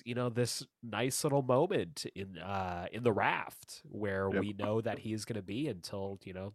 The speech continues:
Speaker 1: the Thunderbolts happen.
Speaker 2: Mm-hmm.
Speaker 1: So he is safely tucked away for now. Um, but the big thing, the thing that I absolutely love, the thing that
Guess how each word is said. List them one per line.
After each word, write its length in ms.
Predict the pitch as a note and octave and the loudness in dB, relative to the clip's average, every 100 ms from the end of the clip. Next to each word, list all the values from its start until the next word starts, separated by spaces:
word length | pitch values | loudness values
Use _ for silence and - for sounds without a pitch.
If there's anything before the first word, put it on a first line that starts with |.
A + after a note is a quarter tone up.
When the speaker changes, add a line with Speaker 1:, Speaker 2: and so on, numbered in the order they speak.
| - | -12
Speaker 1:
the 60 | |
Thunderbolts 560 | - A#2 D#3+ C3+ F2+ - | -8 -6 -4 -4 -4 -6
happen. 360 | E3 D2 - - - | -10 -10 -12 -14 -4
Speaker 2:
Mm-hmm. 600 | F2+ G2+ A#2 A#2 D#3+ E3+ - - | 2 8 10 12 12 12 4 -6
Speaker 1:
So 540 | - A#2 G2+ F#2+ G2+ - - - _ _ _ _ - | 0 6 6 6 2 -4 -20 -20 _ _ _ _ -10
he 160 | A#2+ | -2
is 120 | A#2+ A2+ | 0 2
safely 400 | - D3+ - D3+ | 2 2 0 0
tucked 300 | D3+ C#3+ C#3 | 0 0 0
away 220 | B2+ C#3+ | 0 0
for 180 | - A2+ | -2 -4
now. 600 | G#2+ A2+ B2+ C#3+ D#3 D#3+ - | -2 0 2 2 0 -4 0
Um, 500 | G#2 F#2+ F#2 F2 D#3 - _ _ _ _ _ - - - | 0 2 0 -4 -8 -16 _ _ _ _ _ -20 -20 2
but 440 | C#3 C#3+ - - - - _ | 8 8 8 -2 -12 -16 _
the 60 | F#2+ | -10
big 300 | F2 B2 C#3+ | 0 0 0
thing, 600 | - - C#3 A2+ F2+ E2 D2+ - _ - | -4 2 4 4 -2 -12 -20 -20 _ -16
the 80 | A2 | -10
thing 260 | - G#2+ | -8 -6
that 360 | G#2+ G2+ G2 - _ _ - | -6 -4 -4 -8 _ _ -4
I 380 | G#2 B2+ C#3 C#3+ | 2 2 2 2
absolutely 540 | B2 C3+ - C#3 B2+ | 0 0 -2 -4 -2
love, 360 | B2 B2+ C3 A#2 | 0 2 2 0
the 100 | G#2 | -6
thing 360 | - A2 A2 G#2 | -6 -8 -6 -6
that 440 | G2 F#2+ F2+ - | -4 -4 -6 -8